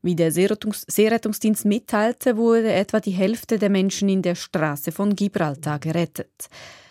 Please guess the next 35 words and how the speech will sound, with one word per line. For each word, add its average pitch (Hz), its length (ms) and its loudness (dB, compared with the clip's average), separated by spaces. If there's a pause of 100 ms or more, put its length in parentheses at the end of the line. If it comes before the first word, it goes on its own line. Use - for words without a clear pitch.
Damit 170 300 0
haben 170 180 0
die 175 100 0
spanischen 170 520 -2
Behörden 175 420 2
in 196 160 4
den 180 140 2
letzten 165 420 -2
drei 196 200 2
Tagen 196 420 0
mehr 196 240 0
als 180 220 -4
tausendvierhundert 185 880 0
Menschen 170 360 -2
aus 151 220 -2
dem 180 160 0
Mittelmeer 151 480 -4
gerettet. 156 600 -6 (440)
Sie - 140 -2
vermuten, 202 500 2
das 220 200 0
klare 214 320 2
Wetter 202 400 0
und - 260 -2
die 233 80 2
ruhige 214 400 2
See 202 360 0
seien 180 340 0
die 185 160 -4
Ursache 180 560 0
für 165 180 -4
die 160 160 -4
hohe 165 320 -2
Anzahl 147 480 -2
Flüchtlinge. 160 720 -6